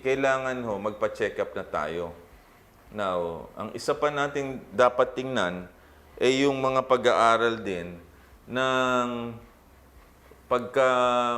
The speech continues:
kayo po ay magkakasakit, magpa-laboratorio na po kayo. Kasi ang iba, nagpapa-laboratorio na sa Enero. Eh, paano ho yun? Alam nyo ho bang weight gain nyo during the holidays? Ito ho,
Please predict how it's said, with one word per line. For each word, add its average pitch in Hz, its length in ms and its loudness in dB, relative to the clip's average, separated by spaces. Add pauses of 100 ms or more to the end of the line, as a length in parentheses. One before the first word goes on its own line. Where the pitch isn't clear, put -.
(100)
kayo 135 240 0
po 123 240 0
ay 117 80 -2
magkakasakit, 113 960 -2
magpa-laboratorio 117 1400 0
na 107 160 -4
po 98 240 -6
kayo. 87 480 -2 (560)
Kasi 139 240 -2
ang 123 80 -8
iba, 135 400 0
nagpapa-laboratorio 107 1500 0
na 87 320 -8 (160)
sa - 160 -8
Enero. 101 720 -4 (720)
Eh, - 80 -12
paano 117 400 -2
ho 110 160 -4
yun? 98 320 -4 (720)
Alam 139 240 -2
nyo 147 160 0
ho 151 160 0
bang 139 240 0
weight 117 400 0
gain 113 240 -2
nyo 117 160 -2
during 104 400 -4
the 98 80 -4
holidays? 95 640 -6
Ito - 240 -6
ho, 151 120 0